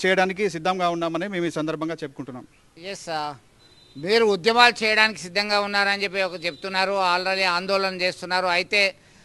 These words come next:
Speaker 2: రాష్ట్ర ప్రభుత్వ యంత్రాంగం కావచ్చు, మంత్రి కేటీఆర్ కావచ్చు, అనేక ప్రాంతాల్లో almost all జిల్లాకు ఒక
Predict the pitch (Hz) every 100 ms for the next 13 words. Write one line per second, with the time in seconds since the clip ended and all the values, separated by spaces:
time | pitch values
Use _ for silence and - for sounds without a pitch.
0 | _ 147 190 226 - 214 214 208 214 202
1 | 185 190 196 196 190 185 185 180 196 180
2 | 175 165 180 190 190 196 180 180 180 -
3 | 190 190 _ _ _ - 175 214 233 233
4 | - 190 202 208 208 190 185 196 180 196
5 | 202 202 208 - 196 196 180 151 185 202
6 | 202 175 185